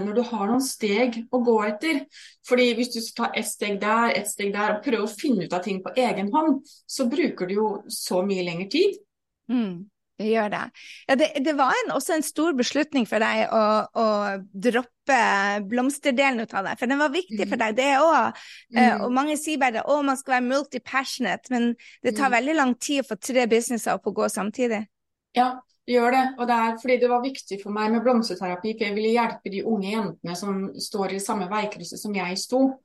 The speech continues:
Speaker 2: Mm.
Speaker 1: Jeg følte at det var veldig viktig for meg, men så er det jo sånn at det, du må jo også se på hva er det folk, hva er det folk trenger av deg? Hvis du holder talentene dine med en åpen hånd, så ser du hva er det folk kommer og hva er det de vil ha?
Speaker 2: Ja.
Speaker 1: Hva er det de trenger av deg?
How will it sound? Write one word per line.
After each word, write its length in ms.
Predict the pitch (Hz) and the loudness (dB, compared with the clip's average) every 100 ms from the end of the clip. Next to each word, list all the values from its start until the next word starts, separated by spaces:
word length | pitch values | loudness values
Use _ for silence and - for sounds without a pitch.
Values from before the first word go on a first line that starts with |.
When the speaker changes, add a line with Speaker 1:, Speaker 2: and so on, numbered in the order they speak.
| _ _ _ 247 | _ _ _ -2
Speaker 2:
Mm. 340 | 233 190 190 | 0 -2 -2
Speaker 1:
Jeg 120 | 214 | -4
følte 360 | - 247 185 185 | 0 0 0 -2
at 160 | 185 | -2
det 360 | 226 208 202 196 | -2 -2 -4 -2
var 320 | 185 185 190 | 0 0 -2
veldig 260 | 214 190 170 | -4 -6 -6
viktig 320 | 220 - 175 | -8 -8 -14
for 100 | - | -6
meg, 180 | 202 226 | 0 2
men 100 | 220 | 2
så 300 | 208 226 226 - - - - | 0 -2 -2 -4 -20 -20 -4
er 140 | 208 202 | 0 2
det 120 | 233 | 2
jo 60 | 214 | 0
sånn 80 | |
at 60 | 196 | 2
det, 240 | 226 - | 2 2
du 80 | 202 | -2
må 180 | 214 190 | -4 0
jo 80 | 233 | 0
også 220 | 185 - 214 | 0 -4 -8
se 260 | - 180 180 - | -4 -4 -4 -2
på 340 | 196 196 - 190 | -2 -2 -6 -4
hva 220 | 214 190 | 0 0
er 40 | 196 | -2
det 120 | 226 | -6
folk, 400 | - 196 226 - - - - | -2 0 -2 -4 -12 -12 -6
hva 100 | 202 | -4
er 40 | |
det 100 | 233 | -4
folk 280 | - 202 202 - - | -4 -6 -8 -14 -6
trenger 400 | 254 233 220 254 | 0 0 2 2
av 80 | |
deg? 160 | 403 427 - _ _ _ _ _ | 2 0 -4 _ _ _ _ _
Hvis 140 | 240 269 | -2 0
du 80 | 277 | 2
holder 360 | 269 208 247 | 4 4 2
talentene 500 | 294 269 196 190 190 | 2 0 -2 -4 -8
dine 200 | 202 220 | -4 0
med 160 | 233 240 | 2 2
en 60 | |
åpen 320 | 247 202 - 226 | 2 0 -2 -2
hånd, 220 | 240 285 | 0 0
så 100 | 254 | -2
ser 280 | 254 202 190 | -2 -2 0
du 120 | 233 | 0
hva 180 | 226 214 | 0 -2
er 100 | 254 | -2
det 100 | - | -4
folk 200 | 214 - | -8 -10
kommer 380 | - 196 185 214 | -12 -10 -8 -4
og 340 | 220 220 220 233 | 0 0 -2 -2
hva 140 | 233 | -2
er 40 | 233 | 0
det 100 | 247 | 0
de 80 | 240 | 2
vil 100 | 262 | 2
ha? 220 | 240 285 403 - _ _ _ | 4 2 -2 -10 _ _ _
Speaker 2:
Ja. 220 | 240 247 | -4 -2
Speaker 1:
Hva 80 | 247 | 0
er 40 | 233 | 0
det 100 | 269 | 0
de 80 | 285 | 0
trenger 280 | 208 185 196 | -2 -2 -2
av 60 | 220 | -2
deg? 140 | 285 | -2